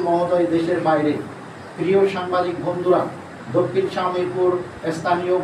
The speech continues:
বড়ুয়াপাড়ার কমিটির সভাপতি দেবপ্রিয় বড়ুয়া কয়েক বছর যাবৎ দুবাই নামক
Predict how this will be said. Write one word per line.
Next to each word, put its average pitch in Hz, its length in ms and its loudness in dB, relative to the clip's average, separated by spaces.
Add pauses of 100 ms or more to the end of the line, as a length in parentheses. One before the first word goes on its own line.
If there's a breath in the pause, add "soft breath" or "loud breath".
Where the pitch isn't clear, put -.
বড়ুয়াপাড়ার 175 600 2 (400)
কমিটির 175 420 2 (160)
সভাপতি 175 520 2 (380)
দেবপ্রিয় 175 580 2
বড়ুয়া 170 320 6 (340)
কয়েক 170 300 2
বছর 170 280 0 (120)
যাবৎ 170 260 2 (120)
দুবাই 170 300 4
নামক 165 280 2